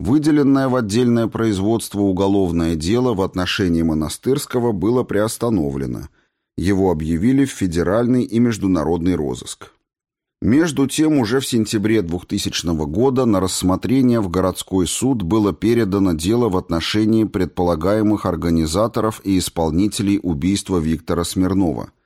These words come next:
Сергея Тарасова и членов его О П Г Игоря Цыганкова, Владимира Кузнецова и Андрея Афанасьева. Позднее на скамье подсудимых к ним присоединится задержанный в январе две тысячи первого года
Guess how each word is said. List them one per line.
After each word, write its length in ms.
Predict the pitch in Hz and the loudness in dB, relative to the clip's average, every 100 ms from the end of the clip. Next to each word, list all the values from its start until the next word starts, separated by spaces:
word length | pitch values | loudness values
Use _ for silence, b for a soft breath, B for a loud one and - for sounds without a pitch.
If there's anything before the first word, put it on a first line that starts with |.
| _ _ _ - | _ _ _ -10
Сергея 520 | - 90 87 95 78 | -4 -2 0 0 0
Тарасова 720 | 78 80 117 127 135 117 117 b b b - | -2 -2 -2 -2 -2 -4 -4 b b b -4
и 80 | |
членов 520 | 104 - 117 151 156 139 | -2 0 2 2 2 0
его 320 | 101 92 117 | 0 2 2
О 160 | 98 | 0
П 180 | 98 110 | 0 -2
Г 340 | 101 87 69 - | 0 0 0 -2
Игоря 380 | 104 104 92 85 | -4 0 0 0
Цыганкова, 840 | - 87 85 82 - 127 131 131 120 | -2 -2 -2 -2 0 0 2 0 -4
Владимира 580 | - 98 98 98 92 82 | -4 -2 0 2 0 0
Кузнецова 800 | 80 90 82 85 - 110 120 123 | -2 -4 -2 -4 -2 -2 0 0
и 160 | - 92 | -2 0
Андрея 520 | 90 82 82 85 82 | 0 0 0 0 0
Афанасьева. 720 | - 98 92 57 - 50 50 - _ _ _ _ _ | -2 -2 -2 -4 -8 -8 -12 -16 _ _ _ _ _
Позднее 560 | 87 90 90 117 139 131 | -2 0 2 2 4 2
на 120 | 104 | 0
скамье 380 | - 92 92 85 | 0 0 2 0
подсудимых 720 | 80 - 87 80 120 135 - | -4 -6 -4 0 2 2 0
к 80 | 87 | 0
ним 200 | 110 123 | 0 0
присоединится 920 | 107 95 98 85 80 87 113 - 104 | -2 -2 -2 0 0 0 0 0 -2
задержанный 720 | 87 78 92 101 95 90 87 | -2 0 0 0 2 2 2
в 60 | |
январе 480 | 82 87 82 90 92 | 0 0 0 2 0
две 180 | 73 80 | 0 -4
тысячи 460 | - 92 - - - | -4 -6 -6 -8 -6
первого 480 | 90 80 76 69 | -4 -2 -4 -4
года 420 | 73 85 117 123 | -2 0 0 0